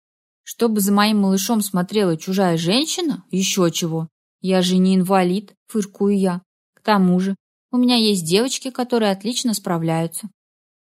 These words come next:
И это правда. Фия с Алишей всё время после школы проводит с братом, помогая мне.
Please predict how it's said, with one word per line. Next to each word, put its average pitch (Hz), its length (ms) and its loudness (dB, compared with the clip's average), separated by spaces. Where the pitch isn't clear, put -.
И 190 80 -2
это 196 280 0
правда. 185 520 -2
Фия 262 300 -2
с - 140 -6
Алишей 208 420 -2
всё - 160 -4
время 254 300 0
после 202 300 -6
школы 240 360 -4
проводит 208 480 -2
с 226 40 -4
братом, 220 440 -2
помогая 180 480 -2
мне. 196 280 -2